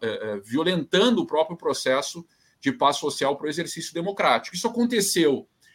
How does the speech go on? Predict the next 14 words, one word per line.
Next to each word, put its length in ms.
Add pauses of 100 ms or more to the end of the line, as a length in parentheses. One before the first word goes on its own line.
(140)
eh, 240
na 160
sequência 600
do 160
ato 240
de 120
diplomação 800 (480)
e 380
chama 500
a 20
atenção, 840 (520)
eh, 320 (120)
primeiro, 640 (300)
essa, 480